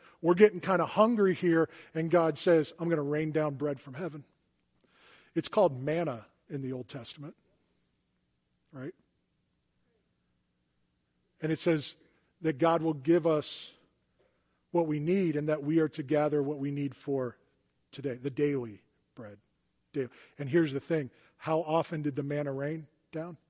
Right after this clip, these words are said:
Every day. Every day. You could count on it. Gee, I wonder what God is trying to tell us, that we can count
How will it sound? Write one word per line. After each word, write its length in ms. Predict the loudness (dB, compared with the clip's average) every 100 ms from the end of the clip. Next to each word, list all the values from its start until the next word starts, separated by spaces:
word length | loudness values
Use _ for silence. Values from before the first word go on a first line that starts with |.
| _ _ _ _ _ _
Every 480 | -6 -4 -6 -8 -12 _ _ _ _ _
day. 240 | -10 -10 -14 _ _ _ _ _ _ _ _ _ _ _ _ _ _
Every 200 | -14 -12
day. 140 | -12 -14 _ _ _ _ _ _ _ _ _ _ _ _ _ _ _ -16
You 140 | -16
could 180 | -16 -16
count 280 | -10 -10 -10
on 160 | -16 -18
it. 80 | -20 _ _ -20 _ _ _ _ _ _ _ -20 _
Gee, 220 | -10 -8 -8
I 100 | -8
wonder 340 | -8 -4 -2
what 180 | -4 -4
God 200 | -8 -10
is 100 | -10
trying 260 | -10 -12 -12
to 60 |
tell 340 | -14 -14 -10 -10
us, 460 | -12 -18 -18 -20 _ _ _ _ _ _ -8
that 160 | -8
we 140 | -6 -8
can 260 | -8 -10 -12 _
count 360 | -10 -6 -4 -6